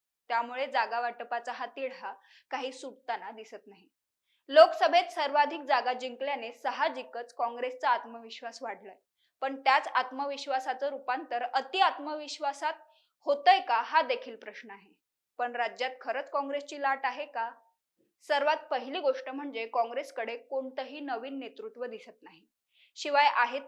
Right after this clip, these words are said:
त्या जुन्या नेत्यांमधील अंतर्गत वाद सर्व परिचित आहेच. नाना पटोले विरुद्ध विजय वडेट्टीवार, नाना पटोले विरुद्ध बाळासाहेब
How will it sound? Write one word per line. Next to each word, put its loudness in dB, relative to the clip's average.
त्या 2
जुन्या -4
नेत्यांमधील -4
अंतर्गत -6
वाद 0
सर्व -2
परिचित -8
आहेच. -12
नाना 6
पटोले 2
विरुद्ध -6
विजय -4
वडेट्टीवार, -4
नाना -2
पटोले -6
विरुद्ध -8
बाळासाहेब -4